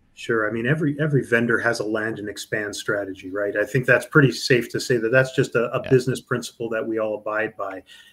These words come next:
Speaker 1: And everyone's thinking, "If I can get my foot in the door in this one area, hopefully I can
Speaker 2: Yeah.
Speaker 1: branch out otherwise." And this kinda goes to Kyler's comment about, uh, how do you know if an organization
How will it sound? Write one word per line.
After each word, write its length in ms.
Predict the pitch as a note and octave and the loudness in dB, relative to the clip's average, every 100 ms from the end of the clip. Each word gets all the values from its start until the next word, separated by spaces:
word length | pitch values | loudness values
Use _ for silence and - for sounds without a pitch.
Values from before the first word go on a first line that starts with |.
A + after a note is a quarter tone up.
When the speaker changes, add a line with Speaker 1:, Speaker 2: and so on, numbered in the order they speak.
| _ | _
Speaker 1:
And 100 | A#2 | 2
everyone's 460 | C3+ C#3+ B2 A#2 - | 8 8 6 2 -2
thinking, 240 | C3 A#2+ | -2 -2
"If 120 | G2+ | -4
I 80 | C3+ | -2
can 200 | C3 A#2+ | -2 0
get 200 | B2+ D3 | 0 0
my 120 | B2 | -2
foot 240 | - - D3 | -6 -8 -4
in 80 | C3 | -2
the 80 | |
door 260 | B2 B2 A2+ | 2 2 2
in 100 | A2+ | 0
this 200 | A#2+ - | -4 -4
one 180 | A#2 A#2 | -6 -2
area, 400 | A#2 A2 G#2 G2 | -2 -2 -4 -4
hopefully 540 | - C#3+ C#3+ A#2+ A#2 | 0 0 0 -6 -4
I 100 | A2+ | -4
can 240 | - A#2 - | -6 -10 -10
Speaker 2:
Yeah. 340 | - _ _ _ | -16 _ _ _
Speaker 1:
branch 360 | A#2+ A#2 A2+ B2 | -2 -2 -4 -4
out 200 | A2+ A#2 | -4 -4
otherwise." 480 | A#2+ B2+ A2 G2+ G#2 | -2 -2 0 -4 -4
And 100 | B2+ | -2
this 120 | C#3+ | -2
kinda 240 | - F3+ | -2 0
goes 260 | C3 C#3 C3+ | 4 4 4
to 100 | B2+ | -4
Kyler's 440 | - C#3 C#3+ B2+ | -2 2 2 2
comment 480 | - A2+ A2 G#2+ - | -4 -10 -8 -10 -14
about, 340 | A2+ A2 G#2+ - - - _ | -8 -4 -4 -6 -18 -20 _
uh, 120 | A2+ G#2 | -10 0
how 160 | D3+ | 2
do 80 | D#3 | 4
you 100 | B2+ | 2
know 380 | B2 C3 B2+ B2+ | 2 4 4 2
if 200 | B2 - | -2 -4
an 60 | |
organization 760 | A#2+ A#2+ A#2 A2+ A2+ A2+ - | -2 0 -2 -4 -4 -4 -6